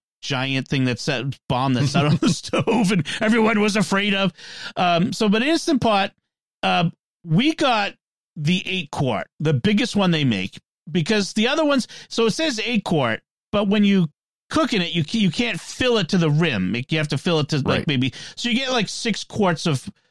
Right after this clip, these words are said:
Speaker 1: of food out of it. So it's, it's for very specific things, but we use it for things like making pulled pork or, um,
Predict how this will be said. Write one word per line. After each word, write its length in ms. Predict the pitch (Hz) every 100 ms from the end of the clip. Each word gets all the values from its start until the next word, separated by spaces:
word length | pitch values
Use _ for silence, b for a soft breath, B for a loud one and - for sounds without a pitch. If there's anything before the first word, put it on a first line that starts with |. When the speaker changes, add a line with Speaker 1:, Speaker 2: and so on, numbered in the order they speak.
| _ -
Speaker 1:
of 280 | 175 156 139
food 340 | - 190 160
out 180 | 117 98
of 60 | 90
it. 100 | -
So 120 | 202
it's, 120 | 202
it's 300 | 208 185 180
for 80 | 226
very 240 | 220 311
specific 500 | 269 220 185 175 160 147
things, 380 | 117 104 - - B B B B
but 200 | 196 156
we 160 | 180 277
use 360 | 294 285 220
it 100 | 214
for 140 | - 175
things 260 | 190 180
like 180 | 160 143
making 340 | 151 139 131
pulled 320 | - 123 101 -
pork 760 | - 262 262 247 240 233 208 - B B -
or, 560 | 151 143 139 139 139 -
um, 260 | - 113